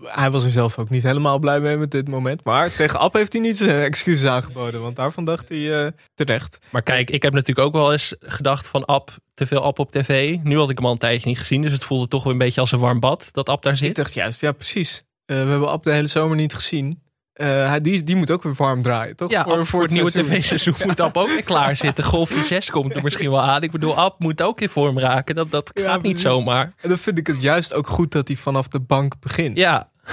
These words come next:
Speaker 1: Niet meteen aan tafel, gewoon daarachter bij de bar. Wijntje erbij. Gewoon even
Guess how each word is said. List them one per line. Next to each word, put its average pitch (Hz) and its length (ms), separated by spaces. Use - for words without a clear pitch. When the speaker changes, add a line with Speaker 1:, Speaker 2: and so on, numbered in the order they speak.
Speaker 1:
Niet 180 200
meteen 165 440
aan 156 100
tafel, 143 420
gewoon 131 480
daarachter 120 580
bij 117 160
de 123 80
bar. 117 380
Wijntje 143 320
erbij. 135 480
Gewoon 160 340
even 156 540